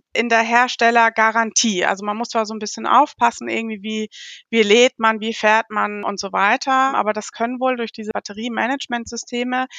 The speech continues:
die Autohersteller auch jetzt mittlerweile ganz gut nachverfolgen. Und, ähm, wenn man die Kam-, Batterie nicht zum Beispiel komplett entladen lässt, weil man irgendwie es lange steht oder nicht nutzt, das ist ja wie ein Akku zu Hause und Batterie, wiederaufladbare Batterie,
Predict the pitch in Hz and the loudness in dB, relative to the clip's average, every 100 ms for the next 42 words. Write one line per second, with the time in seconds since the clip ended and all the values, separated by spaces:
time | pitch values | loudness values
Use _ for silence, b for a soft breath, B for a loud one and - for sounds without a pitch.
0 | B B - - 190 226 254 226 233 - | B B -6 0 2 2 -2 -2 -4 -2
1 | 220 220 226 220 214 - 220 220 208 214 | -2 2 0 0 -6 -8 -10 -6 -4 -4
2 | 214 208 - - 196 196 214 - 262 - | -4 -8 -14 -14 -4 -2 -2 -2 -4 -2
3 | 247 254 262 269 277 285 B B B B | 0 2 0 -2 -6 -8 B B B B
4 | B _ 214 208 202 202 - 214 214 214 | B _ 0 0 0 -4 -2 2 2 2
5 | 208 214 214 208 - 208 208 _ _ 214 | 0 0 0 -4 -8 -10 -10 _ _ 0
6 | 220 196 233 226 - 220 220 220 - 208 | 0 -4 -4 -6 -8 -4 -4 -4 -6 -6
7 | - 240 - - 233 226 220 214 233 233 | 0 0 0 -6 -4 -4 -2 2 2 0
8 | 233 226 254 - - 208 208 208 208 208 | -2 2 2 0 -4 -4 -4 -6 -6 -8
9 | 196 - 214 214 214 202 - 226 240 240 | -10 -6 -4 -4 -4 -8 -4 0 0 -2
10 | 202 202 202 - 233 277 - - 202 - | -4 -4 -4 -8 -4 -4 -4 -8 -8 -12
11 | 208 208 190 202 208 - 202 214 - 220 | -8 -8 -8 -10 -6 -6 -6 -10 -10 -6
12 | 208 214 208 208 202 208 208 202 220 214 | -2 -2 -4 -8 -6 -8 -6 -8 -8 -8
13 | 202 202 190 214 208 208 202 202 - 202 | -4 -2 -2 -4 -6 -6 -6 -6 -8 -10
14 | 214 | -10